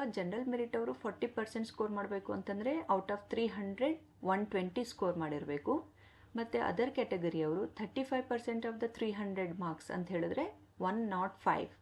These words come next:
ಅಷ್ಟು ಸ್ಕೋರ್ ಮಾಡಿರಬೇಕು. ಅವರು ಈ ಸಿಕ್ಸ್ ಪರ್ಸೆಂಟ್ ಕ್ರೈಟೀರಿಯಾನ ನೆಕ್ಸ್ಟ್ ಸ್ಟೆಪ್ ಆಗಿ ತಗೋಬೇಕು. ಆ ಸೆಕೆಂಡ್ ಸ್ಟೆಪ್ ಏನಿದೆ, ಆ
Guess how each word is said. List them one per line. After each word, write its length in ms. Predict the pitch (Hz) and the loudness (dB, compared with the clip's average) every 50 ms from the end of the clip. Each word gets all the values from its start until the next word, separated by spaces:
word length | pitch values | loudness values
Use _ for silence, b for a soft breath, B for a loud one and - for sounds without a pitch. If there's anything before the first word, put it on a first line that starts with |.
| - - - | -20 -6 -4
ಅಷ್ಟು 560 | - 196 - - - 254 269 320 381 - - - | -4 -4 -4 -2 0 0 0 0 -2 -6 -14 -14
ಸ್ಕೋರ್ 340 | - - - - 220 202 190 | -14 -14 2 2 4 4 4
ಮಾಡಿರಬೇಕು. 760 | 175 165 160 147 151 151 - - 147 143 - - - - B B B B B B B B B B | 0 0 0 0 0 -2 0 -2 -2 -4 -4 -6 -10 -10 B B B B B B B B B B
ಅವರು 560 | - 180 185 202 233 262 285 320 415 508 - | 6 6 6 8 4 4 4 4 2 2 2
ಈ 120 | - 233 226 | 2 0 0
ಸಿಕ್ಸ್ 300 | 226 - 226 226 - - | 2 0 -2 -2 -2 -4
ಪರ್ಸೆಂಟ್ 400 | - 220 214 - - 214 208 - | -4 -4 -2 -2 -4 -4 -4 -4
ಕ್ರೈಟೀರಿಯಾನ 600 | - 196 180 170 - 180 170 165 160 160 170 214 | -2 -2 -2 0 0 0 2 2 0 0 -2 -2
ನೆಕ್ಸ್ಟ್ 420 | 262 277 240 202 - - - 220 202 | -2 -2 -2 -4 -6 0 0 0 0
ಸ್ಟೆಪ್ 340 | - - - 170 - - 165 | 2 0 -2 -2 0 0 -4
ಆಗಿ 180 | 156 - 240 | -2 -2 -2
ತಗೋಬೇಕು. 580 | 247 - 220 - 175 151 143 143 139 - - - - B B B B B B B B | 0 0 2 4 4 2 2 0 -2 -4 -8 -12 -14 B B B B B B B B
ಆ 60 | - - | 0 0
ಸೆಕೆಂಡ್ 640 | 285 - - 185 - - 220 240 254 262 262 254 240 | 0 0 -2 -2 0 0 -2 0 2 2 2 2 0
ಸ್ಟೆಪ್ 320 | 240 - - 226 226 - | 0 0 -2 -2 0 0
ಏನಿದೆ, 380 | 208 202 208 208 214 185 190 180 | -2 0 0 0 -2 -2 0 0
ಆ 120 | 170 160 | 0 -2